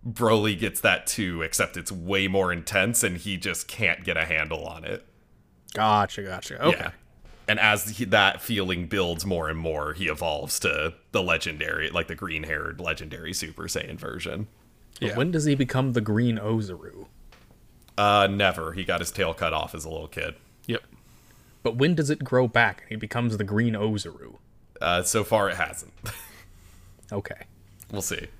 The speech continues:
Speaker 3: Yeah,
Speaker 1: mean,
Speaker 3: so
Speaker 1: if he gets his
Speaker 3: Broly's
Speaker 1: tail
Speaker 3: got the
Speaker 1: back,
Speaker 3: cool
Speaker 1: then we can
Speaker 3: green
Speaker 1: start
Speaker 3: key.
Speaker 1: Yeah, I was gonna say, if he gets his,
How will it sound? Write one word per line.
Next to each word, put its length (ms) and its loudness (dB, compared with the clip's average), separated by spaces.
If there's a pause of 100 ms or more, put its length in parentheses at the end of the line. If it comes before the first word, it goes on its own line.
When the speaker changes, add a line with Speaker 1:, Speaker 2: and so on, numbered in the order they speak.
(240)
Speaker 3:
Yeah, 60 2
Speaker 1:
mean, 100 6
Speaker 3:
so 60 6
Speaker 1:
if 40 0
he 60 6
gets 60 6 (120)
his 100 6
Speaker 3:
Broly's 20 4
Speaker 1:
tail 100 8
Speaker 3:
got 100 8
the 80 4
Speaker 1:
back, 120 4
Speaker 3:
cool 120 6
Speaker 1:
then 80 6
we 80 -2
can 120 4
Speaker 3:
green 160 6
Speaker 1:
start 220 2
Speaker 3:
key. 360 -12 (320)
Speaker 1:
Yeah, 140 2
I 20 2
was 80 0
gonna 120 -2
say, 120 2
if 80 6
he 120 6
gets 180 2
his, 140 2